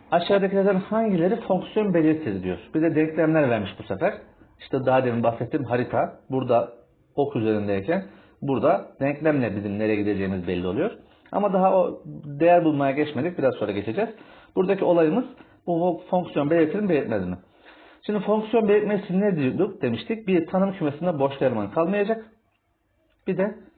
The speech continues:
iki yere gitmeyecekler. Şimdi bakalım. Bir, tanım kümesinde ne zaman boşta,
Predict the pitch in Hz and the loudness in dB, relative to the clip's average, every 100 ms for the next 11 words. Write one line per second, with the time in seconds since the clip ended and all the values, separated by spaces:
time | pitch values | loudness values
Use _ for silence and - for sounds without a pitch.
0 | _ _ - - 160 165 156 107 95 95 | _ _ -20 0 2 2 0 -4 -6 -6
1 | - - _ - - - - 240 214 240 | -10 -14 _ -20 -20 -20 -6 0 4 4
2 | 190 - - - _ _ _ _ _ _ | 4 0 -4 -18 _ _ _ _ _ _
3 | _ _ _ _ _ - - - _ _ | _ _ _ _ _ -20 -20 -20 _ _
4 | _ _ _ _ _ 175 226 185 - - | _ _ _ _ _ 2 2 0 -6 -18
5 | _ _ _ _ _ _ 175 208 220 208 | _ _ _ _ _ _ 0 2 2 0
6 | 185 180 220 240 170 - - _ _ 135 | 2 2 4 4 2 -2 -14 _ _ -2
7 | 139 139 - 123 | 0 0 0 0